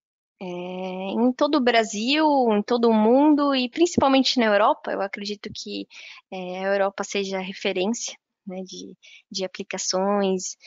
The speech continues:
e utilizações de energias renováveis. Então, a energia renovável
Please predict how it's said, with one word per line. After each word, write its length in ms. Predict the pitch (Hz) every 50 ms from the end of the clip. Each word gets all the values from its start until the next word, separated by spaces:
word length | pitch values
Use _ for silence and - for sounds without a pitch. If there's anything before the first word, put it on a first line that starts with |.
| - - _ -
e 40 | 190
utilizações 600 | - - 190 190 185 190 190 - - 185 185 185
de 80 | 185
energias 560 | 185 185 180 180 185 180 - 170 180 180 - -
renováveis. 720 | 214 208 226 247 226 208 220 254 277 247 214 208 - - _ _ - 302 262 _ _ _
Então, 180 | - 277 311
a 80 | 302 311
energia 420 | 311 320 330 311 320 294 349 359
renovável 540 | 359 339 311 285 277 277 277 294 294 285 285